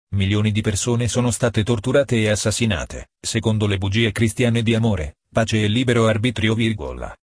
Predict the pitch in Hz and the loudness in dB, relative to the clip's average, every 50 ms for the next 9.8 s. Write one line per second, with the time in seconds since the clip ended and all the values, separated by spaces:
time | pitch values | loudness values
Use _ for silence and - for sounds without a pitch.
0 | _ _ _ _ _ _ - 120 110 107 98 - 117 107 - - 123 113 113 117 | _ _ _ _ _ _ 0 2 2 2 2 0 -2 -2 -2 0 0 2 2 0
1 | 113 117 123 127 127 127 127 120 117 113 113 117 113 - - 120 113 - 107 101 | 0 -2 -2 0 0 0 0 2 2 2 2 0 0 0 -2 -2 -2 -2 -2 -2
2 | - 110 104 107 107 110 117 113 - 127 120 123 113 - - 110 107 104 - - | 0 0 0 2 2 2 0 0 0 0 0 0 0 0 0 0 0 0 0 0
3 | 131 123 110 113 120 110 - 107 104 - 113 92 80 - 67 - - _ _ _ | 0 0 0 0 0 0 -2 -2 0 0 0 -2 -2 -4 -8 -10 -10 _ _ _
4 | 104 - - 107 101 123 131 131 120 120 113 - 131 117 107 - 127 120 127 127 | -6 -4 -2 0 0 0 0 0 0 0 0 0 0 0 2 2 2 2 2 2
5 | 120 101 73 64 69 76 71 71 65 - - _ _ _ _ _ _ _ - 110 | 0 0 -2 -4 -8 -10 -12 -12 -14 -16 -18 _ _ _ _ _ _ _ 0 0
6 | 107 101 - 120 113 107 - 110 107 110 101 107 110 107 101 113 110 104 107 104 | 0 2 0 0 0 0 0 0 0 0 2 2 2 2 2 2 2 2 2 2
7 | 104 - 135 135 127 107 - 110 101 117 120 117 120 110 107 104 92 110 110 113 | 2 0 0 0 0 0 0 0 0 0 2 2 2 0 0 0 2 2 2 2
8 | 104 - 120 110 110 - 123 117 - - 120 110 113 107 139 131 123 113 113 110 | 2 0 -2 -2 0 0 0 0 0 0 -2 0 0 2 2 2 2 2 0 0
9 | 107 101 95 - - 131 117 - - 110 85 71 69 71 69 - | 0 -2 -2 -2 -4 -4 -4 -2 -2 -2 -2 -4 -6 -10 -12 -14